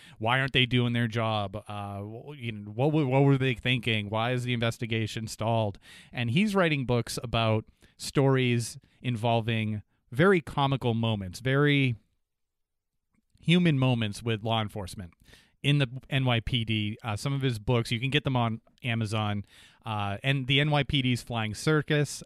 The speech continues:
uh, N Y P D Through the Looking Glass, N Y P D Law and Disorder.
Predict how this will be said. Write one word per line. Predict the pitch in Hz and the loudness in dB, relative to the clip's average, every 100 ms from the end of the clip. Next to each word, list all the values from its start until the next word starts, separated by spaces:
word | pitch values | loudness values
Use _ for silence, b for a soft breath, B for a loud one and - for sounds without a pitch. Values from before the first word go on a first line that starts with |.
| - | -8
uh, | 110 101 | -6 -2
N | 127 131 | 0 2
Y | 120 | 0
P | 110 120 | 0 -2
D | 117 | -2
Through | - 107 | -4 -6
the | 101 | -2
Looking | 131 147 131 | 0 0 -2
Glass, | 127 127 123 135 | -2 -2 -2 -2
N | 113 | -4
Y | 110 | -2
P | 107 123 113 | -2 -4 -2
D | 110 110 | -2 -2
Law | 113 113 113 | 0 0 0
and | 113 101 | -2 -6
Disorder. | 107 - 127 127 123 | -4 -2 0 2 0